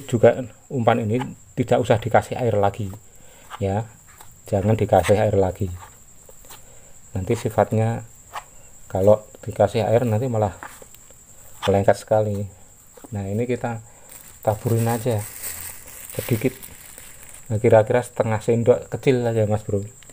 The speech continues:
Ini soalnya umpannya sedikit, kalau banyak ya silahkan ditakar sendiri. Nanti sedikit-sedikit kita aduk. Kasih sedikit-sedikit dulu ya, Mas Bro ya.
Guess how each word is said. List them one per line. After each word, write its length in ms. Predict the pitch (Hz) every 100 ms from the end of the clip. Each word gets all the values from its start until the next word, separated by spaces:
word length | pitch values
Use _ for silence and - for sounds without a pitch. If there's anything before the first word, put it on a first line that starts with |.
| - - - - 107
Ini 80 | 117
soalnya 320 | 117 123 127
umpannya 400 | 123 120 120 123
sedikit, 400 | 120 110 107 117
kalau 160 | 110
banyak 480 | - 101 101 123 139
ya 80 | 104
silahkan 560 | - 110 101 90 117 120
ditakar 560 | 110 104 98 - 104
sendiri. 400 | 101 95 95 120 - - - - - -
Nanti 240 | 90 87
sedikit-sedikit 800 | 113 110 - 101 - 98 101 113 - - - - - -
kita 240 | 104 101
aduk. 480 | 98 90 104 113 - - - - - - - - - - - - - - -
Kasih 240 | - 104 117
sedikit-sedikit 640 | 110 117 110 - 117 117
dulu 160 | 123 127
ya, 80 | 104
Mas 160 | 98
Bro 160 | - 101
ya. 240 | 98 107